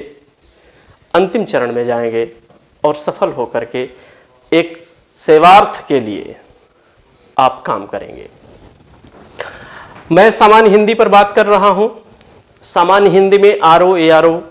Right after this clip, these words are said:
के बारे में बात कर रहा हूं। समय ज़्यादा न लेते हुए मैं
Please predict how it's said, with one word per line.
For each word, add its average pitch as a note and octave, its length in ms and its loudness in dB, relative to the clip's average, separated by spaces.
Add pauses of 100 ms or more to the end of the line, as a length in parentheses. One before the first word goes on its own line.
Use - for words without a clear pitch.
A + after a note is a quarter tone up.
(320)
के F3 100 -4
बारे C3+ 260 -2
में C3+ 100 -8
बात C3 220 -2
कर C#3+ 100 -6
रहा C#3 140 -8
हूं। D3 100 -6 (1000)
समय G3 380 0
ज़्यादा G3+ 300 4
न F#3 220 4
लेते F#3+ 300 2
हुए E3+ 320 -2 (500)
मैं E3+ 380 -2